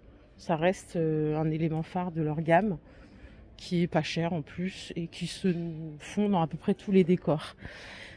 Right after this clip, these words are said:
On a une autre gamme ici, regardez, en style, euh, scandinave, c'est la Lisabo.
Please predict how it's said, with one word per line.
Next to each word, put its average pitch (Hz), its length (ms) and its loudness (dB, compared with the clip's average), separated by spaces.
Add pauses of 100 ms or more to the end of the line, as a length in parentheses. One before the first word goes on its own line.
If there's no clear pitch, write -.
(120)
On 202 100 6
a 220 80 10
une 247 160 8
autre - 240 4
gamme 226 320 6
ici, 214 280 0
regardez, 190 500 2 (320)
en 175 120 -6
style, 190 400 2
euh, 160 280 8 (1500)
scandinave, 196 680 8
c'est - 160 0
la 165 120 10
Lisabo. 190 600 8